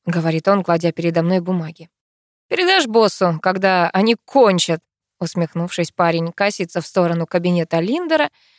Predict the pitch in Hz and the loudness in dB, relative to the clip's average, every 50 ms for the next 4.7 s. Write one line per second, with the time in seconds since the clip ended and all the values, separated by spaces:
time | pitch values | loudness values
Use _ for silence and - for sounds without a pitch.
0 | _ - 226 220 233 220 233 220 196 190 220 269 339 359 330 311 302 285 - - | _ -6 -4 -2 2 2 2 2 2 2 2 2 2 2 2 2 2 2 0 0
1 | 226 226 254 262 - - - - 233 233 233 226 214 202 - - 196 180 - 202 | 0 0 0 0 0 -2 -2 0 0 2 2 2 0 0 -2 -6 -6 -6 -4 -4
2 | 185 175 220 233 190 190 175 170 170 196 226 233 226 220 214 208 214 202 202 196 | -2 0 0 0 0 0 -2 -2 0 2 2 4 4 4 4 4 4 4 4 4
3 | 196 185 170 175 185 220 285 339 - - - 269 262 240 196 175 - - - 175 | 2 2 0 0 0 0 0 0 -2 -2 0 0 2 2 2 0 -2 -4 -4 -4
4 | 175 175 160 160 165 160 165 165 - - 147 143 147 | -4 -4 -6 -8 -8 -6 -6 -8 -10 -12 -18 -20 -20